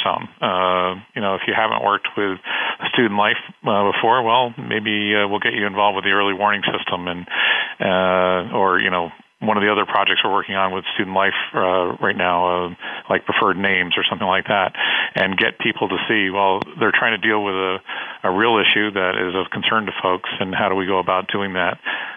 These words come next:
Well, uh, paying attention to the things that I T always pays attention to about how it works, privacy, security, all those things. And, uh, I think it's, uh, sometimes eye-opening for, uh,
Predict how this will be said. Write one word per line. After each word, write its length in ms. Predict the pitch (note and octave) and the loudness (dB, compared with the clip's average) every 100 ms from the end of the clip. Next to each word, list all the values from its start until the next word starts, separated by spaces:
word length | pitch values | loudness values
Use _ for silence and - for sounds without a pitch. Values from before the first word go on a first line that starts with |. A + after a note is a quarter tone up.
| - | -4
Well, 440 | G2+ G2 F#2+ F#2+ - | 2 4 4 2 0
uh, 380 | D3 A#2+ G2 F#2+ | 0 2 2 2
paying 200 | - A2+ | 0 0
attention 320 | G2 A2+ G2 G#2+ | 0 0 0 -2
to 60 | |
the 120 | F#2 | -2
things 160 | G#2 F#2 | -2 -2
that 140 | G2 | 0
I 100 | F#2 | 0
T 220 | F#2 A#2+ G2+ | 0 0 2
always 240 | F#2+ F2 | 2 -2
pays 140 | - F2+ | -4 -4
attention 420 | F2+ G2 D#2+ G2 - | -4 -4 -2 -2 -2
to 160 | F#2+ | 0
about 280 | F2+ F2+ F#2 | 0 0 2
how 200 | G2 F2+ | 2 2
it 60 | A2 | 2
works, 280 | A2 - - - - - - - - | 0 0 -4 -4 -6 -6 -8 -8 -2
privacy, 480 | G2+ F#2 - G2 F2+ | 0 0 0 -2 -2
security, 360 | - G#2+ F#2+ F2+ | -2 2 4 4
all 160 | F2+ F2+ | 2 2
those 180 | F2+ - | 0 -2
things. 220 | F#2 G#2 - - - - - - | -4 -4 -8 -10 -10 -10 -12 -4
And, 400 | - F#2+ F#2 F#2 | 0 2 2 0
uh, 40 | |
I 600 | - F#2+ F#2 G2+ - A2 - | 2 2 2 2 2 0 0
think 180 | G3+ F#3 | -2 -2
it's, 180 | F#3 - - - | -2 -4 -4 0
uh, 220 | A2 G#2 - | 2 2 0
sometimes 380 | E3+ G3 F#3 | -2 -2 0
eye-opening 540 | C#3 C#3 C3+ G#2 F#2+ F2+ | 0 2 0 -2 -4 -2
for, 320 | - F#2+ F2+ E2+ - | 0 0 0 -4 -6
uh, 340 | G#2+ G2 F#2 | -2 2 2